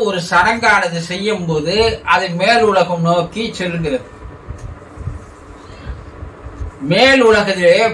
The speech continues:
பித்ரு உலகம் என்று சொல்லக்கூடிய ஒரு உலகத்திலே அந்த ஆன்மாக்கள் போய் தங்குகிறது. ஒரு ஆண்டு அந்த பித்ரு உலகத்தில்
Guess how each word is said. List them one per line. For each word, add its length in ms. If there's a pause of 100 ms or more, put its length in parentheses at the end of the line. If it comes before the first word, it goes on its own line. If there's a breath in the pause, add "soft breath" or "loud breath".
(140)
பித்ரு 440
உலகம் 440
என்று 260
சொல்லக்கூடிய 560 (180)
ஒரு 180
உலகத்திலே 560 (140)
அந்த 120 (140)
ஆன்மாக்கள் 600
போய் 280
தங்குகிறது. 520 (2750)
ஒரு 180 (200)
ஆண்டு 320 (440)
அந்த 140 (140)
பித்ரு 420
உலகத்தில் 500